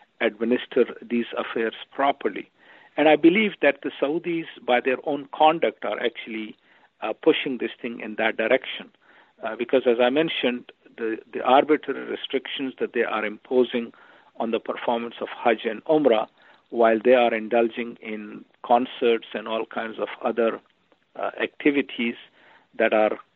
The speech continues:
completely contrary to the teachings of Islam, uh, including, incidentally, the Saudis are building, uh, holiday resorts on the Red Sea coast,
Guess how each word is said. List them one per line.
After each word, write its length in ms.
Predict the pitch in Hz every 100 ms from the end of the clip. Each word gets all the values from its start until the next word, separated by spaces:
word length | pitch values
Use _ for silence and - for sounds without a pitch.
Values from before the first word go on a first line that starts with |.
| -
completely 880 | 117 107 123 127 - 120 117 113 - _
contrary 760 | - 123 135 - 180 139 104 90
to 100 | -
the 100 | 117
teachings 520 | 104 - 117 - 110 - -
of 80 | 104 -
Islam, 520 | - - 98 95 - _ _ _ - _ _
uh, 80 | 117 -
including, 680 | 135 135 180 190 170 120 110
incidentally, 720 | 117 - 117 123 135 - 123
the 140 | 113 101
Saudis 380 | 117 113 120 123 - -
are 300 | 110 107 - _ 113 101
building, 480 | 127 127 123 117 - - _ - - - _ -
uh, 280 | 107 107 107
holiday 560 | - - 151 143 127
resorts 560 | 113 101 110 110 117 - - -
on 320 | 110 107 107 -
the 160 | 117 110
Red 240 | 127 127 - -
Sea 180 | 120 -
coast, 560 | - 123 123 156 -